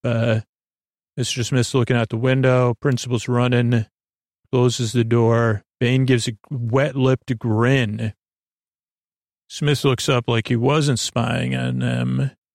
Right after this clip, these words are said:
which is interesting. I just noticed that for the first time. "What's going on with this, Mister Smith?" "I have no idea. Telephones are down." This is it, just us, uh, and the headmaster says, "Okay, let's get it,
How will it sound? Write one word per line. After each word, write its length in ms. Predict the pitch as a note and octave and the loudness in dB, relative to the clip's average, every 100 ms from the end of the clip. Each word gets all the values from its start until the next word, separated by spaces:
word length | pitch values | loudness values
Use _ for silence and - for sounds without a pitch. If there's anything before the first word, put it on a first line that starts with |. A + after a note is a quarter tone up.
| _ - | _ -12
which 180 | B2+ C3+ | -6 -4
is 140 | A2+ | -2
interesting. 600 | B2 - A2+ - B2 B2 | -2 -2 -6 -4 -4 -4
I 40 | B2 | -6
just 200 | A#2 C3 | -6 -2
noticed 300 | A#2+ A#2+ - | 0 0 0
that 180 | B2+ | -2
for 100 | - | -2
the 60 | B2+ | -8
first 420 | - B2+ A#2 - | -6 -6 -4 -4
time. 540 | B2 A#2 A#2 A#2+ B2 - _ _ _ _ _ _ _ _ | -4 -2 -4 -4 -6 -8 _ _ _ _ _ _ _ _
"What's 180 | C#3 C3+ | -4 0
going 200 | D#3+ C#3 | 2 2
on 300 | C#3 B2 A#2+ | 2 0 0
with 140 | B2 - | -4 -4
this, 220 | B2+ C#3 | -4 -4
Mister 260 | A#2+ - | -6 -6
Smith?" 400 | B2+ - A#2 A2+ | -8 -2 -2 -2
"I 120 | C#3 B2 | -2 -2
have 120 | A#2+ | 0
no 320 | B2 B2+ B2 | 2 2 2
idea. 800 | A#2+ A#2 A#2 A#2+ A#2+ A#2+ A#2+ G#2+ _ _ _ _ _ _ | 2 0 0 0 2 2 0 -4 _ _ _ _ _ _
Telephones 640 | - B2+ B2 C3+ B2 A#2+ A#2+ | -4 -2 0 0 0 0 0
are 100 | A2+ | 0
down." 760 | A#2+ A#2+ A#2+ A#2+ A#2 A#2+ - _ _ _ - | 2 2 2 2 0 -2 -6 _ _ _ -6
This 160 | A2 | -4
is 140 | B2 A#2 | -2 2
it, 220 | B2 A2+ | 2 0
just 300 | B2+ A#2 - | -2 -2 0
us, 460 | A#2+ A#2 A2 - B2 | 0 0 -2 -6 -2
uh, 380 | A#2 A#2+ A#2+ A2+ _ _ _ _ _ _ _ _ _ - | 0 0 -2 -4 _ _ _ _ _ _ _ _ _ -4
and 340 | B2 A2+ A#2 | -2 0 0
the 40 | A2 | 0
headmaster 520 | A#2+ A#2+ A#2 - A#2+ | 0 0 -2 -4 -8
says, 320 | - A2+ A2+ | -4 -4 -2
"Okay, 300 | A#2+ B2 A#2 | -2 -2 -2
let's 260 | A#2+ A2+ - | -2 -4 -2
get 220 | B2+ | 0
it, 80 | A#2 | 0